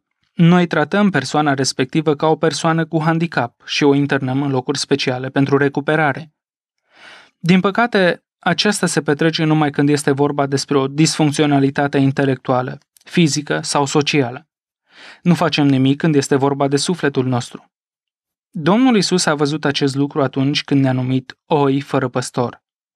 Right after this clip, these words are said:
Dar nu numai că a văzut o nevoie, nu s-a oprit numai la observarea detașată a unui fenomen, ci a trecut la acțiune.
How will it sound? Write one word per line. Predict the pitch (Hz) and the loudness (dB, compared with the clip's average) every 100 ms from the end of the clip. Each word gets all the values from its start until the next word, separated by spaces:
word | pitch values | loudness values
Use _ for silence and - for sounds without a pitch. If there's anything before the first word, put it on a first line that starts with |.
| _ _ _ - - - | _ _ _ -20 -20 -8
Dar | 170 151 | -2 0
nu | 170 | 4
numai | 160 147 139 | 4 2 0
că | |
a | 139 | 0
văzut | 139 139 143 | -2 -2 0
o | 143 | 2
nevoie, | 143 147 160 139 - _ _ _ _ - | 2 2 0 0 -6 _ _ _ _ 0
nu | 175 | 2
s-a | 160 156 | 2 2
oprit | 139 143 147 | 0 0 0
numai | 147 143 | 0 0
la | 139 | 2
observarea | 139 139 151 135 151 160 151 | 0 0 -2 0 0 0 0
detașată | 139 143 135 - 165 160 | 0 0 0 -2 -2 -2
a | 131 | -2
unui | 135 131 | -2 -4
fenomen, | - 135 135 143 135 143 _ _ _ | -2 0 2 0 -2 -8 _ _ _
ci | - - | -6 -2
a | 160 | 0
trecut | 156 147 190 | 0 -2 -2
la | 170 | 0
acțiune. | 151 - 156 127 117 | -2 -4 -4 -4 -6